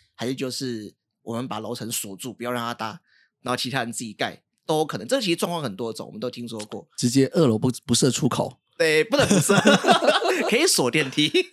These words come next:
Speaker 2: 好像不能锁吧？
Speaker 1: 可以锁，
Speaker 2: 我，我记得好像
Speaker 1: 可以锁，可以锁。
Speaker 2: 法律上可以吗？因为
Speaker 1: 可以锁。
Speaker 2: 可以锁电梯。
Speaker 1: 可以锁电梯。
Speaker 2: 哦，那就没问题。我想说，不然，因为我记得以前是不是有听过说，因为他，他也是房屋的产权的一部分，
Speaker 1: 对。
Speaker 2: 所以他如果是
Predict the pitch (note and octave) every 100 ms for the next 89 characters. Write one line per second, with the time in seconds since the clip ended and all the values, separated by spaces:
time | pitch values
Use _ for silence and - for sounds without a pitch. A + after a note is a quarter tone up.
0 | A4 - - - A3+ G3+ C#3+ - A2+ G#2+
1 | - - D#3+ F3 F3 A#3+ D3+ C#3+ A2+ C#3
2 | C#3+ A2 - - D3+ G3+ G#3+ F#3+ E3+ C#3
3 | C3+ D#3+ G#3 F#3+ G3 C#3+ G#2+ - _ _
4 | _ - G3+ G#3+ C3+ C3+ C3 B2+ B2 A#2+
5 | - F3 D#3 E3 D#3 F3 G#3+ G#3 E3 G3
6 | E3+ D#3 F#3 C3+ E3 E3+ - - _ _
7 | - E3+ C#3 F#3+ A3 C#3 - E3 C#3+ B2
8 | A#2+ C#3+ E3+ D3+ A#2+ - C#3+ D3 C#3 C#3
9 | D3+ _ _ _ _ _ - E3 E3 E3+
10 | E3+ B2+ C#3 - A2+ B2+ C3+ B2+ - G#2
11 | F#2+ G#2+ A2 G2 A#2+ G#2+ - A2 A#2 _
12 | _ E3 C#3+ - E3 C#3+ D3 D3+ C#3 B2+
13 | A2+ -